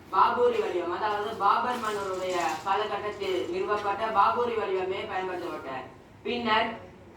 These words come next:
ஏனைய அரசுகள்ல காணப்பட்ட அரபலத்தனி கலை வகை-, வடிவங்களும் பயன்படுத்தப்பட்ட. அதே போல இந்தியாவுக்கு தனித்துவமான சில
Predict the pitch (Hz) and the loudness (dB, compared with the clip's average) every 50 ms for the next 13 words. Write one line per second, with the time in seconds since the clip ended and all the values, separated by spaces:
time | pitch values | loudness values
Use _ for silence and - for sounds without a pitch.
0 | - - 202 233 254 262 262 247 240 226 220 - - 214 208 220 208 202 196 202 | -4 0 4 4 4 4 4 4 2 2 2 0 -2 -2 0 2 2 2 2 4
1 | 202 202 202 202 208 208 196 185 185 185 180 165 165 - - - - - - - | 4 4 2 2 0 -2 -4 -2 -2 -2 0 0 -2 -2 -6 -10 -16 -16 -18 -18
2 | - - - - - - - - - - - 160 175 208 240 247 247 247 233 233 | -18 -18 -20 -20 -20 -20 -20 -20 -20 -8 0 2 2 4 4 2 0 0 0 -2
3 | 220 214 208 208 202 202 190 185 185 185 185 185 185 202 - - 170 175 180 208 | -2 -2 -2 -2 -2 -2 0 0 2 2 2 2 2 2 2 2 0 2 4 4
4 | 208 214 214 196 196 190 202 208 226 226 208 202 208 208 208 202 190 185 180 160 | 4 4 2 2 0 0 0 0 -2 -2 -2 0 0 0 0 0 -2 -2 -2 -4
5 | 160 156 143 139 - 196 - - - - - - 208 233 240 233 208 190 185 180 | -4 -4 -4 -4 -4 -4 -6 -10 -12 -8 -4 -2 0 0 2 2 2 2 4 4
6 | 185 185 190 180 180 208 233 254 254 247 220 208 190 202 202 196 226 240 240 269 | 4 2 2 2 0 0 2 2 2 2 2 0 -2 -2 -2 -2 -2 -2 -2 -2
7 | 254 247 247 240 233 226 226 214 208 208 - 415 415 392 370 359 339 | -2 0 0 0 0 0 0 -2 -4 -2 0 0 2 2 2 0 0